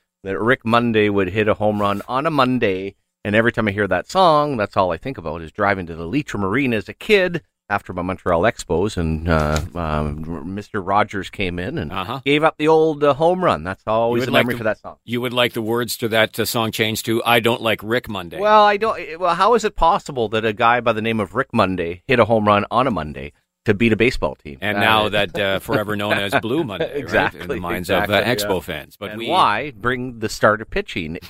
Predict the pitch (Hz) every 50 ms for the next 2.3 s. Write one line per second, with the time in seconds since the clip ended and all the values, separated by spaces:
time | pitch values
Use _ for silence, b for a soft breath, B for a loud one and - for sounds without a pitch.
0 | - - 156 165 - - 135 - - 120 165 185 - - - - - - - -
1 | _ _ - 135 - - 208 247 - - - - - 104 - - 101 107 - -
2 | 220 359 381 269 139